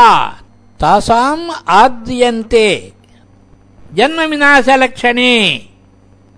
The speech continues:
విక్రియే ఇహ ఆత్మని ప్రతిషిధ్యేతే.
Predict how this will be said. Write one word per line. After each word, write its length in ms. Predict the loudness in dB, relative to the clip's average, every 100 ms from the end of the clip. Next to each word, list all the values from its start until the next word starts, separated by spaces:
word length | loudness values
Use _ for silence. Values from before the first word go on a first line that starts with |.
| _
విక్రియే 840 | -6 -2 0 2 4 6 4 0 -8 -10
ఇహ 160 | -4 0
ఆత్మని 680 | 0 0 0 0 -4 -6 -8
ప్రతిషిధ్యేతే. 1600 | -6 -4 -6 -8 -10 -12 -8 0 0 0 0 0 2 0 -4